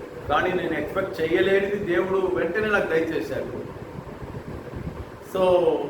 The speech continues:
అది నేను సెలబ్రేట్ చేయాలని అనుకుంటున్నా. So ఆ విధంగా ఎట్లా సెలబ్రేట్ చేస్తున్నానంటే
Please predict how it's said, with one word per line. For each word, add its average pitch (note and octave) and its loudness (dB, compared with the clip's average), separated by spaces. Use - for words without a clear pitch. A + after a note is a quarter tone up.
అది G3 -2
నేను F#3+ 0
సెలబ్రేట్ F3+ 2
చేయాలని D3+ 4
అనుకుంటున్నా. A2+ -6
So - 6
ఆ G3 4
విధంగా G3 4
ఎట్లా F#3 2
సెలబ్రేట్ F3+ 2
చేస్తున్నానంటే D#3+ -2